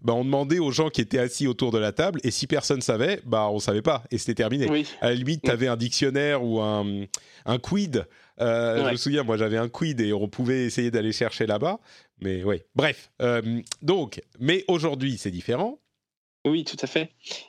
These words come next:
Speaker 2: Euh, et puis, le, en fait, c'est une des missions, euh, des bibliothèques. Euh, c'est, puis c'est, c'est quelque chose qu'on, qu'on essaie de, de renforcer. Euh, c'est le, l'apprentissage tout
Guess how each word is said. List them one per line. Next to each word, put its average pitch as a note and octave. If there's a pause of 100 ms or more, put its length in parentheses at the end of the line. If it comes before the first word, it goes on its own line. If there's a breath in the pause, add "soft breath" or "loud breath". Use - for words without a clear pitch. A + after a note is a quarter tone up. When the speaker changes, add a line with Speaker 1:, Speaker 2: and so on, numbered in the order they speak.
(120)
Speaker 2:
Euh, B2
et A#2+
puis, C#3
le, A#2+
en A2+
fait, E3+
c'est -
une D3+
des D3
missions, C3+
euh, A#2+
des B2
bibliothèques. A#2+
Euh, B2+
c'est, B2+
puis B2+
c'est, B2
c'est -
quelque B2
chose B2+
qu'on, A#2 (240)
qu'on A#2+
essaie B2
de, A#2+
de A#2+
renforcer. B2+ (340 loud breath)
Euh, A#2+
c'est -
le, A#2+
l'apprentissage B2+
tout C3